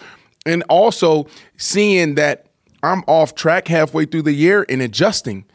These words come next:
saying, "Okay, well, it's not fifteen hundred yards this year, but can I hit twelve fifty?"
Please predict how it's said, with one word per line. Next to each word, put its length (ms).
saying, 200
"Okay, 240
well, 280
it's 120
not 180
fifteen 360
hundred 240
yards 280
this 180
year, 140
but 120
can 140
I 80
hit 180
twelve 300
fifty?" 400